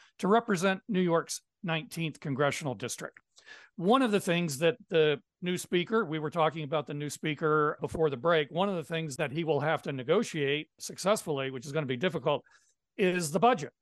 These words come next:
And we're operating currently, the government is operating under another continuing resolution. The provisions of those resolutions are set to expire in January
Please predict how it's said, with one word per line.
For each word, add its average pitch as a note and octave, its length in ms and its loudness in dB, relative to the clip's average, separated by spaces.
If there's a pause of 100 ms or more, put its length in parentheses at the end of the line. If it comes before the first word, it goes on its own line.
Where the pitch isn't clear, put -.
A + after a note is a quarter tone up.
And D#3+ 400 -2 (220)
we're E3 220 6
operating E3+ 720 2
currently, F#3 480 0
the D#3 100 -4
government E3 380 2
is C#3+ 140 -2
operating D#3 480 0
under D3 200 -4
another D3 300 0
continuing C#3+ 560 -4
resolution. B2+ 760 -4 (480)
The C3+ 100 -2
provisions D#3 760 0
of C#3+ 180 -2
those C#3 480 -2
resolutions C#3 600 -2
are B2+ 120 -2
set C#3 300 -6
to C#3+ 120 -8
expire C3+ 560 -6
in A#2+ 160 -10 (420)
January C3+ 960 -8